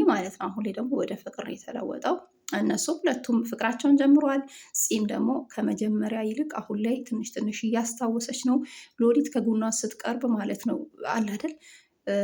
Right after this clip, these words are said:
በጣም እንትን ትላለች፣ ትጮህባታለች። «ለምንድን ነው ቆይ አንቺን ሳይሽ እኔ እንደዚህ የሚያደርገኝ? ለምንድን ነው የሚያጥወለውለኝ? ለምንድን ነው የሚያዞረኝ?» ትላታለች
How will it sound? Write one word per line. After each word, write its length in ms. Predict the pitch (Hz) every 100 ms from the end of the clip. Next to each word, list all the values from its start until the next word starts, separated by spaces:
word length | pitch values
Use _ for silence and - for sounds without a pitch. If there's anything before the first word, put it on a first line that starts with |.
| 202
በጣም 480 | 269 277 - 339 285 220
እንትን 260 | - 220 214
ትላለች፣ 460 | 214 196 - 208 -
ትጮህባታለች። 800 | - - 214 214 208 233 240 - 240
«ለምንድን 400 | 285 302 277 269
ነው 120 | 247
ቆይ 140 | -
አንቺን 340 | 254 233 233 233
ሳይሽ 320 | 233 226 226
እኔ 120 | 220 214
እንደዚህ 340 | 214 208 220
የሚያደርገኝ? 480 | 208 208 214 214 220
ለምንድን 260 | 262 269
ነው 100 | 269
የሚያጥወለውለኝ? 760 | 233 220 220 214 226 214 214 220
ለምንድን 280 | 262 269 269
ነው 80 | 247
የሚያዞረኝ?» 520 | 233 220 214 214 214
ትላታለች 500 | 240 254 269 233